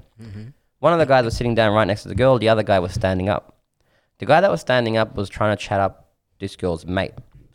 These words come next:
Speaker 2: And you know how it, you can tell that the other boy just had to, like, take one for the team, and he was, like, just talking to the other girl whilst the other guy was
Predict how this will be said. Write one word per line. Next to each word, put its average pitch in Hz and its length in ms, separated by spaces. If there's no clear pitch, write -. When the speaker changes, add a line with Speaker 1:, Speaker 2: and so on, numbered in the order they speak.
Speaker 2:
And 101 420
you 117 60
know 139 120
how 113 280
it, 104 120
you 110 120
can 120 140
tell 135 280
that 113 100
the 107 100
other 104 140
boy 98 280
just 95 180
had 98 140
to, 95 80
like, 90 160
take 101 220
one 92 100
for 92 120
the 92 80
team, 95 280
and 87 120
he 101 100
was, 92 160
like, 85 160
just - 140
talking 101 300
to - 60
the 82 60
other 73 140
girl 82 240
whilst 78 220
the 82 60
other 85 120
guy 76 140
was 76 200